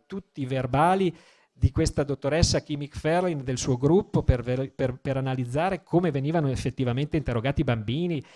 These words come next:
e so, io ne ho letti alcuni, per esempio dicevano, "Ah, a un bambino di due anni, che non sapeva neanche di che cosa parlasse, si parlasse",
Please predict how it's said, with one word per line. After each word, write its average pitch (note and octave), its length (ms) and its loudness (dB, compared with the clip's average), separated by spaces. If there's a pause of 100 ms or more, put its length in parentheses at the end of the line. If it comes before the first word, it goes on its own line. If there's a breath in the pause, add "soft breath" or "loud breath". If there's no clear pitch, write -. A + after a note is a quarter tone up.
(180 loud breath)
e B2+ 100 -2
so, C3+ 180 -4
io D3+ 140 4
ne D#3+ 80 4
ho C3+ 80 4
letti C3 240 0
alcuni, C3+ 540 -6
per B2 120 -6
esempio C#3 300 -4
dicevano, A2+ 460 0 (300 loud breath)
"Ah, D3 200 0
a C3+ 140 4
un B2+ 60 6
bambino C#3+ 300 0
di B2+ 120 0
due B2+ 240 4
anni, A#2+ 560 -2
che B2+ 100 -6
non B2+ 100 -4
sapeva C3+ 300 -10
neanche C3+ 260 -12
di B2 80 -8
che B2 120 -10
cosa B2 260 -2
parlasse, A#2 720 -6 (320)
si - 180 -10
parlasse", B2 680 -8